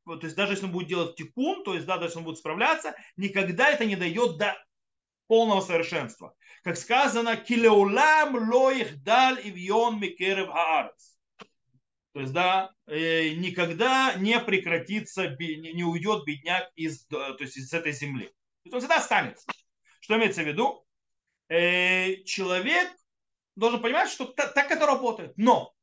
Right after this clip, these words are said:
с другой стороны, человек должен взять ответственность за общество. Несмотря на то, что оно не идеально, несмотря на то, что проблемы будут в нем,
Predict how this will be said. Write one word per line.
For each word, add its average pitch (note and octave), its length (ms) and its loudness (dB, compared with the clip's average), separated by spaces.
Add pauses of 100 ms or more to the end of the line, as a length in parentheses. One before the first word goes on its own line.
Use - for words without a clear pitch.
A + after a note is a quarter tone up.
(680)
с C3 80 -18
другой F3 240 -4
стороны, G3+ 300 -6
человек E3+ 260 -8
должен F3+ 300 -8
взять C#3 400 -8
ответственность F3 840 -12
за C3+ 260 -10 (640)
общество. F#3+ 540 -10 (720)
Несмотря F3+ 420 -2
на B3+ 60 -2
то, B3+ 80 -2
что G#3+ 200 -4
оно G3+ 220 -2
не F#3 200 -4
идеально, A#2+ 680 -6 (320)
несмотря G#3 220 0
на B3 60 -2
то, - 20 -4
что - 120 -4
проблемы G3+ 380 0
будут E3 200 0
в E3+ 40 -10
нем, F4+ 280 -2